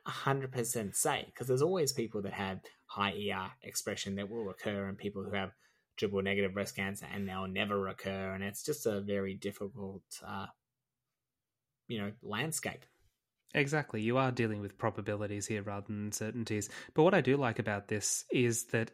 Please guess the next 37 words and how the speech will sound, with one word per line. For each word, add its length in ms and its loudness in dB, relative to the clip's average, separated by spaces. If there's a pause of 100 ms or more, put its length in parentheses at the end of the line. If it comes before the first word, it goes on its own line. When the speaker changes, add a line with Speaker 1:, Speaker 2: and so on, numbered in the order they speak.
(180)
Speaker 2:
it 220 4 (440)
is 600 6 (920)
giving, 800 4 (100)
as 180 2
you, 200 -8
as 160 0
you 40 0
sort 260 -2
of 140 -8 (460)
said 380 2 (100)
there, 160 0
Josh, 340 -2
it's 300 -4 (320)
giving 600 6
clinicians 760 2 (380)
both 420 4 (120)
tools 380 2
to 120 -2
look 220 -2
at 260 0
in 200 0
terms 380 -2
of 180 -4 (160)
E 120 0
R, 140 -2
P 180 -2
R, 140 0
and 120 -6
Ki 120 0
sixty-seven 540 -4
expression, 400 -2
but 100 -2
also 420 0 (640)
giving 360 8
them 160 6
confidence 560 2
that 180 0